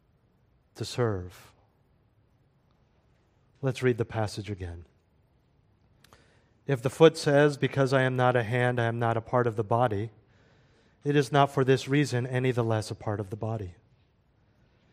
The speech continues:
And if the ear says, "Because I am not an eye, I am not a part of the body," it is not for this reason any the less a part of the body.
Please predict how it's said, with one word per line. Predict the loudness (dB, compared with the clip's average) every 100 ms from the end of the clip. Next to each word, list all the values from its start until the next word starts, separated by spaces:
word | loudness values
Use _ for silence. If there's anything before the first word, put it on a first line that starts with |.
| _ _ -4
And | 0
if | 2
the | 0 2
ear | 6 6
says, | 4 4 4 4
"Because | -2 2 2 4
I | 2
am | 4
not | 4 4
an | 4
eye, | 4 4 4
I | 2 0
am | 0
not | 0 2
a | 0
part | 2 0
of | 0
the | 0
body," | 2 4 2 -2 -10 -20 _ _ _ _ _ -8
it | 0 2
is | 4
not | 4 2
for | 2 2 2 2
this | 2 2
reason | -2 -2 -6 -8 -6
any | -4 -2
the | -2
less | -2 -4 -6
a | -12
part | -12 -10 -10
of | -12
the |
body. | -12 -12 -14